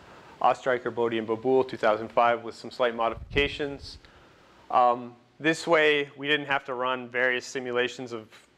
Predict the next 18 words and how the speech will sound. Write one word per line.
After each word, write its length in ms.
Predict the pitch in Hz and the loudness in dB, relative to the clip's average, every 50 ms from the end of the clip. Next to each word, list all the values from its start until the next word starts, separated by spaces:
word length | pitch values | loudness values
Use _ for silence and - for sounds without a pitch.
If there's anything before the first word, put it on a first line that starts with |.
| _ _ _ _ - | _ _ _ _ -16
many 280 | 131 123 120 123 123 120 | -8 -4 -2 -2 -2 -2
forms 260 | 123 - 131 120 113 | 0 0 0 0 0
of 80 | 113 104 | -4 -8
feedback 540 | - - 151 143 127 123 127 127 123 123 - | -4 -2 -2 -2 2 4 4 4 4 0 -2
to 100 | - 123 | -8 -4
get 220 | 113 117 117 117 | 0 0 2 4
at 280 | 117 110 110 113 - - - - - - - _ _ _ - | 4 2 2 0 -2 -8 -20 -20 -20 -20 -20 _ _ _ -4
different 320 | 131 127 - 135 120 110 | -4 -2 0 -2 -2 -2
pressure 300 | - - 131 123 - 127 | 0 -2 -2 -2 -2 -10
profiles, 520 | - - 120 110 - 120 117 117 120 113 | -6 -6 -6 -4 0 0 2 2 2 0
density 300 | - - 113 113 - - | -2 -6 -8 -8 -8 -14
profiles, 460 | 117 - - 117 - - 113 110 107 113 | -12 -6 -6 -4 0 2 0 0 0 -2
et 80 | 107 | -4
cetera. 320 | - 135 127 120 120 117 113 | 0 0 4 4 4 4 4
We 100 | 113 113 | 2 -2
could 160 | - 131 117 | -4 -4 0
do 160 | 120 117 113 | 2 4 6
it, 220 | 113 113 113 - | 6 6 4 0